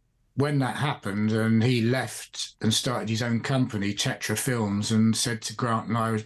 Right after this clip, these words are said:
"Come with me and we'll make lots more shows." So he took over, you know, making Michelangelo, and also we,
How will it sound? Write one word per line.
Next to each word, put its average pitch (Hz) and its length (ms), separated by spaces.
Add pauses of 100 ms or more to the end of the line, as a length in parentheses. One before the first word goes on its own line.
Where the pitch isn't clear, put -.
"Come 117 260
with 127 220
me 101 360 (500)
and 113 180
we'll 117 140
make 120 300
lots 123 260
more 123 200
shows." 107 520
So 113 480 (240)
he 120 200
took 117 260
over, 107 520 (100)
you 117 140
know, 101 120
making 104 680 (720)
Michelangelo, 110 840
and 113 480 (400)
also 104 520
we, 110 300